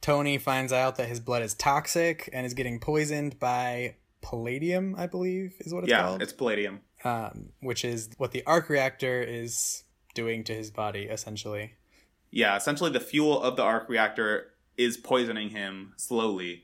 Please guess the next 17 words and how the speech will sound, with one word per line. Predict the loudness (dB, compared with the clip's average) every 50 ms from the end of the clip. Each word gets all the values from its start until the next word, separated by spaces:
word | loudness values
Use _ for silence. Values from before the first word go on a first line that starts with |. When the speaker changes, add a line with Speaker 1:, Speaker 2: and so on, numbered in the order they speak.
| -10
Speaker 2:
So | -4 -2 2 4 6 6 6 4 2 0
what's | 0 -2 -2 -4 0
keeping | 0 0 2 2 2
him | 2 2 2
alive | 4 4 6 6 6 4 2 0
is | 0
also | 0 0 0 0 -2
killing | 2 4 4 4 4 2
him. | 0 -2 -4 -4 -4 -6 -6 -8 -12 _
So | -6 -2 0 0 0
Tony | 2 0 0 2 2 2
is | 0 0 0
going | 0 0 2 2 0 -2 -2 -4 -6 -6 -10 _ _ _ 2
absolutely | 4 4 4 4 2 -2 0 2 2 2 0 0 -2 -2 -2
crazy | -2 2 2 4 4 4 0 -2 -2 -2 0 -2 -2 -4 -8 -12
trying | _ -10 -2 2 2 4 4 2 0 -2 -4
to, | -4 -4 -4 -2 -2 -2 -2 -4 -6 -8 -10